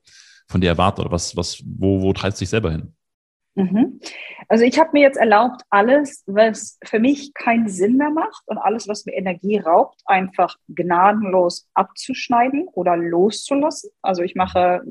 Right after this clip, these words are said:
Speaker 2: oder wir bieten ganz bestimmte Aspekte oder Produkte oder Dienstleistungen unserer Palette nur noch bis Ende März an. Und dann gibt's dann Cut und das wird es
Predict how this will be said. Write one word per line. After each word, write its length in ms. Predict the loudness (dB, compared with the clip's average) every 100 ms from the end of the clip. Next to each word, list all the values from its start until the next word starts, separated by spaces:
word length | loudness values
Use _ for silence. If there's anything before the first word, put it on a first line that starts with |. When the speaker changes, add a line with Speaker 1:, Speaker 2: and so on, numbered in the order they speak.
| -20 _
Speaker 2:
oder 240 | -4 -4
wir 140 | -4 -2
bieten 220 | 0 0
ganz 220 | 0 0
bestimmte 480 | -2 -8 -2 0 0 -6 -20 -20 -20 _ _ _ _ _ _ _ _ _ _ 0
Aspekte 800 | 0 2 2 2 4 6 6
oder 160 | 6 2
Produkte 520 | 2 -2 -4 -4 2
oder 160 | 4 4
Dienstleistungen 600 | 2 -2 0 0 -2 -6
unserer 240 | -2 0
Palette 400 | 0 0 -2 0
nur 240 | -2 -2 -2
noch 220 | -4 -6
bis 260 | -2 -2 -2
Ende 260 | -6 -4 -4
März 540 | -2 -4 -4 -8 -14 -4
an. 300 | 0 0 -2 -10 -20 -14
Und 160 | -2
dann 280 | 0 0 -4 -4
gibt's 220 | -4 -2
dann 180 | -6 -4
Cut 300 | -4 -6 -10
und 100 | -6
das 180 | -6 -4
wird 220 | -4 0
es 380 | 0 0 -4 -14